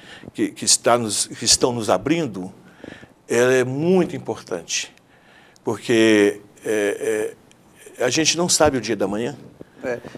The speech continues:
Speaker 2: principalmente você que, lamentavelmente, tenha vivido um problema como esse, tem uma experiência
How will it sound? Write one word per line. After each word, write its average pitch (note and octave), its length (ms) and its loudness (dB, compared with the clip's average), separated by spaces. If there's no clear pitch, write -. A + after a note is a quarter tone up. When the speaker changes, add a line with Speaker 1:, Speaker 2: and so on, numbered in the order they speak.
Speaker 2:
principalmente F3+ 500 0
você F3+ 440 2
que, D3 440 2
lamentavelmente, C3+ 800 0
tenha E3+ 260 -2
vivido D3 440 -2
um C3+ 60 -6
problema B2 540 -6
como G#2+ 320 -12
esse, A#2 520 -8
tem C4 180 4
uma G#3+ 180 2
experiência C#3+ 1160 -2